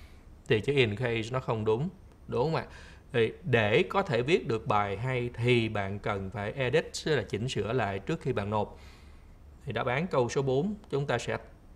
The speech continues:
chọn chữ A. Và nếu chúng ta cần thay thế thì chúng ta có thể so that hoặc là in order that thôi. Ờ, so that you can produce, so that.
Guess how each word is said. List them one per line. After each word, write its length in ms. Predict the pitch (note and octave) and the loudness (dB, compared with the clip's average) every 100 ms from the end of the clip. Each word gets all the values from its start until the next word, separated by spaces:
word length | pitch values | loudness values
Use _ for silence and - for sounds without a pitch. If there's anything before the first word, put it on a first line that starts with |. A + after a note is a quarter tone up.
| - | -4
chọn 240 | - G#2 G#2 | 0 2 2
chữ 120 | A#2+ | 2
A. 260 | C3+ A#2+ A#2 - - - - - - - - | 4 2 0 -14 -20 -20 -20 -20 -20 -20 -6
Và 80 | A#2 | 0
nếu 140 | A2+ E3+ | 2 2
chúng 100 | E3+ | 2
ta 60 | |
cần 220 | C#3+ A2+ G#2+ | 0 0 -2
thay 160 | A#2+ | -4
thế 220 | A#2 C3 | -2 -2
thì 180 | E3 B2 A2+ | -2 -2 -4
chúng 100 | C3+ | -6
ta 60 | B2+ | -4
có 120 | B2+ | -4
thể 120 | B2+ | -4
so 180 | - C#3 C3+ C#3 | -2 0 0 2
that 160 | D3+ - | 0 0
hoặc 160 | A#2 A2+ | -2 -2
là 100 | A#2+ | -2
in 180 | A2+ | 0
order 200 | B2 A#2+ | 2 2
that 200 | A2+ D#3+ | 2 2
thôi. 200 | - D3+ C#3 - - - - - - - | 4 2 2 -12 -20 -20 -20 -20 -20 -8
Ờ, 240 | A#2+ A2 | -2 0
so 140 | A2 D3 D3 | 2 4 4
that 140 | E3 - | 4 2
you 100 | D3+ - | -2 2
can 180 | C#3+ | 0
produce, 460 | C#3 A#2 B2+ C3+ C3+ - | 2 4 4 2 -2 -10
so 160 | - D#3 D3+ | -2 0 2
that. 160 | D#3+ | 0